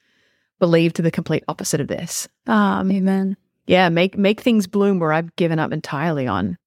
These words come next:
Speaker 1: whatever it is. Make, make springs, yeah, come where I thought it wasn't possible again. I mean, he's talking about, "I wanna go the extremes of these lies, and I wanna, I wanna, uh, show you the way out."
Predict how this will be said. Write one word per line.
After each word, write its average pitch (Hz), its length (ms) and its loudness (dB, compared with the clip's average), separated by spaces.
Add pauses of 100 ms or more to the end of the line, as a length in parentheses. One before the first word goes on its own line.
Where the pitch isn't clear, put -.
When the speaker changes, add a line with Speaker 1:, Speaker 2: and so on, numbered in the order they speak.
(560)
Speaker 1:
whatever 170 420 2
it 156 60 2
is. 143 240 0
Make, 165 240 0
make 175 200 0
springs, 185 600 0 (180)
yeah, 160 440 -2 (1700)
come 196 240 4
where 180 120 2
I 170 100 0
thought 170 200 0
it 156 60 -2
wasn't 160 280 -2
possible 156 400 -4
again. 135 420 -2
I 156 80 0
mean, 151 160 2
he's 180 280 2
talking 208 220 2
about, 165 160 2
"I 165 120 2
wanna 180 200 0
go 156 140 0
the 143 100 0
extremes 143 720 0
of - 100 -4
these 156 220 0
lies, 147 460 -2
and 180 160 0
I 175 100 4
wanna, 165 420 0
I 190 180 2
wanna, 165 520 0
uh, 185 320 2
show - 220 2
you 165 140 2
the 143 100 0
way 120 200 0
out." 131 400 -2